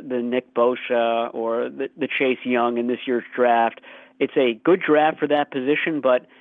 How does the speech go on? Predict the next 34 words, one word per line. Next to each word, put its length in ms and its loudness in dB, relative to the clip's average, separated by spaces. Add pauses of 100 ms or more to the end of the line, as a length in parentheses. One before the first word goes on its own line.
(260)
uh, 340 2
it's 160 -4
a 60 0
deep 340 -2
draft, 460 0
and, 520 -6
um, 500 -4 (200)
I'm 140 -10
not 140 -4 (100)
sure 100 0
that 180 0
there's 220 -4
anybody 580 0
at, 240 -2
at 120 0
number 340 -2 (180)
twelve 520 2
that 320 -2 (440)
you, 300 -6
you 180 -4
would 160 -4
just 200 -10 (140)
jump 300 -4
for. 320 -6 (380)
Uh, 280 -4
that 120 0
would 140 -2
be 140 2
like 180 2
a, 240 -2
a 20 2
trade 480 -2
back 300 0 (100)
scenario, 520 -6